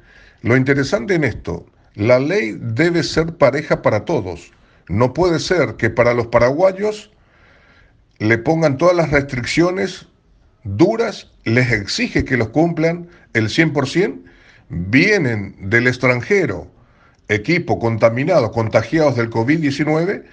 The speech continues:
le ponen alfombra roja. Culpable, obviamente, la ministra Fátima Morales, la ministra de Deportes, también, eh,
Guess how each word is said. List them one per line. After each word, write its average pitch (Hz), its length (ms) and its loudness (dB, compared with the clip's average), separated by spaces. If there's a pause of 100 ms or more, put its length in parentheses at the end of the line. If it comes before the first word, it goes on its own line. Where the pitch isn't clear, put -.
(180)
le 117 220 2
ponen 160 560 0
alfombra 117 480 2
roja. 101 480 -6 (540)
Culpable, 131 760 2 (500)
obviamente, 117 540 0
la 113 120 2
ministra 131 680 0 (560)
Fátima 107 420 0
Morales, 135 560 0 (420)
la 90 120 -4
ministra 98 380 -2
de 110 60 0
Deportes, 127 600 -2 (800)
también, 113 680 2 (180)
eh, 90 480 -4